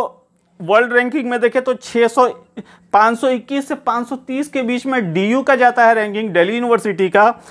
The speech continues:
और जेएनयू की रैंकिंग छः सौ एक से छः सौ पचास के बीच में जाती है। और प्राइवेट इंस्टीट्यूट भारत का अगर कहें तो ओपी जिंदल का जो ग्रुप का जो यूनिवर्सिटी है,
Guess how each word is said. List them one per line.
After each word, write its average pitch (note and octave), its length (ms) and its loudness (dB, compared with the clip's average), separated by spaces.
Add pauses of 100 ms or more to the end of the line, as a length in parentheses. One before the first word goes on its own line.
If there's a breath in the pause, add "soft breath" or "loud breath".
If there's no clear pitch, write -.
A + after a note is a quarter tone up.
(140 loud breath)
और E3 220 0
जेएनयू A#3 420 0
की A#3+ 100 -4
रैंकिंग A3 340 -4
छः G#3+ 200 -2
सौ G#3+ 160 -4 (100)
एक A#3 220 2
से A#3 100 -6
छः G3+ 200 -4
सौ F#3+ 80 0
पचास G3+ 420 0
के A#3 120 -6
बीच G3+ 220 -4
में G#3+ 140 0
जाती F3+ 280 4
है। E3 260 2 (400 soft breath)
और F3+ 100 2 (300)
प्राइवेट C4+ 400 2
इंस्टीट्यूट D4+ 320 -4
भारत B3 320 2
का B3+ 140 -2
अगर A#3+ 140 -2
कहें A#3+ 280 0
तो B3+ 260 -6
ओपी G#3+ 300 2
जिंदल B3 320 0
का A#3+ 180 2
जो A3+ 400 2 (260 soft breath)
ग्रुप A3 260 2
का A#3+ 100 2
जो A3+ 100 0
यूनिवर्सिटी A3+ 600 -2
है, C4+ 200 6